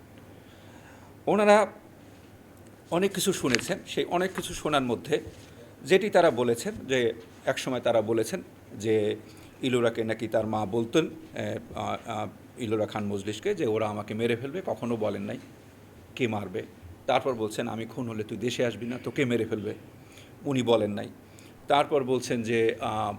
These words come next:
উনি, আহ, খবর পেয়েছেন যে যখন তার বোনরা যায় উপরে গিয়ে দেখছেন যে তার, আহ, ভাইয়ের পাশের খাটে তার মা, আহ, শোয়া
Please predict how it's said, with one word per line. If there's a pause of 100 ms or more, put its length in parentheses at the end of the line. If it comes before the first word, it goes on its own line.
(100)
উনি,
আহ, (200)
খবর
পেয়েছেন
যে (440)
যখন
তার
বোনরা
যায়
উপরে
গিয়ে
দেখছেন (400)
যে
তার,
আহ,
ভাইয়ের (100)
পাশের
খাটে (500)
তার
মা, (280)
আহ,
শোয়া